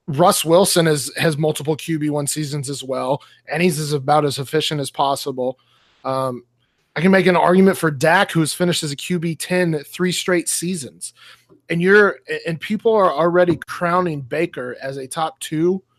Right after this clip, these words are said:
fantasy quarterback when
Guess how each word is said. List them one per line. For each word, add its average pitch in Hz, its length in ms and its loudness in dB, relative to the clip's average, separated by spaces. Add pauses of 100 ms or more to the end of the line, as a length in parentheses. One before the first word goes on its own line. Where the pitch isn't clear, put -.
(260)
fantasy 170 400 -2
quarterback 160 720 -2 (1120)
when 180 360 2